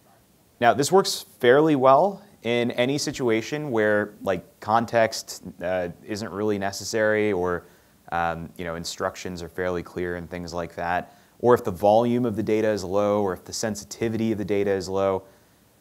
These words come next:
But this also feels really archaic. Like, you're doing all this crazy optimization and, and sort of, like,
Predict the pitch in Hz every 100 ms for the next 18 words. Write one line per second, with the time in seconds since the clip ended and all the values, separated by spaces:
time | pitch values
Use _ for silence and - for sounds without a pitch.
0 | _ 113 107 - - _ _ _ - 110
1 | 202 240 - 180 139 156 131 104 - 95
2 | 58 - - _ - 90 95 85 - 110
3 | 113 170 165 147 123 - 120 113 110 107
4 | 101 95 95 - 95 85 90 92 - 90
5 | 87 80 82 85 80 - 90 85 82